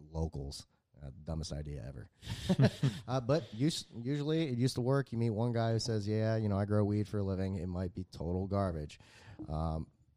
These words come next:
but basically, they go up there, and if it was good stuff, they, they do the deal. They'd send it back through the mail. Uh, by the time they landed,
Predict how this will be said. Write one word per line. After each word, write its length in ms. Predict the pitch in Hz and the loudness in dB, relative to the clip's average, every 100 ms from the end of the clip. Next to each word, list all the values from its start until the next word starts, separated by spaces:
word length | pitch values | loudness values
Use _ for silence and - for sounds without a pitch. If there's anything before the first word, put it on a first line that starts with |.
| _ - | _ -6
but 140 | 101 | -2
basically, 540 | 98 101 - 98 101 90 | -2 -4 -2 -2 -2 -2
they 160 | 98 | -2
go 140 | 92 95 | -2 -2
up 120 | - | -2
there, 180 | 90 95 | -2 0
and 80 | |
if 100 | 92 | -2
it 40 | 87 | -4
was 100 | 78 | -6
good 160 | 92 | -8
stuff, 300 | 82 - 87 | -6 -4 -2
they, 140 | - 92 - - | -2 -4 -4 -8
they 80 | |
do 180 | 85 90 | -2 0
the 80 | 85 | -2
deal. 380 | 80 101 120 139 - _ _ | 0 2 2 -2 -10 _ _
They'd 260 | 85 82 80 | -2 -2 -2
send 240 | - 90 | -2 -2
it 80 | 82 | 0
back 240 | 87 104 - - - - | -2 -2 -6 -16 -18 -6
through 140 | 87 | -4
the 60 | 76 | -2
mail. 340 | 78 95 165 - _ _ _ _ - | 0 0 -2 -8 _ _ _ _ -6
Uh, 420 | 78 78 78 76 | -2 0 0 -2
by 120 | 76 | -2
the 80 | 78 | -4
time 180 | 90 87 | -2 -2
they 80 | 87 | -2
landed, 380 | 87 98 117 | -2 -2 -4